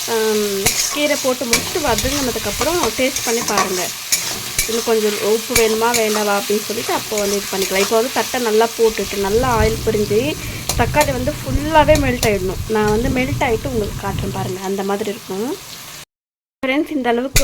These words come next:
வதங்கட்டும். இப்போ லூசுத்தனமான ஒரு ட்ரிக்கை யூஸ்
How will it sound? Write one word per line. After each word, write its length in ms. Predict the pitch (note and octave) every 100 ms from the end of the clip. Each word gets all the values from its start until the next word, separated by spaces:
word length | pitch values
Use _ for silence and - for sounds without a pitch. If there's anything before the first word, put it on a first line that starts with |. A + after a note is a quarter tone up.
| B3
வதங்கட்டும். 680 | G#3 A3+ A#3+ A3+ A3+ B3 G4+ A4+ - - A#3
இப்போ 220 | B3 A#3+
லூசுத்தனமான 840 | C4 F#4 G4 C4+ B3+ B3+ C4 D4 D4
ஒரு 180 | B3 A3
ட்ரிக்கை 320 | - B3+ - D4 - -
யூஸ் 220 | F4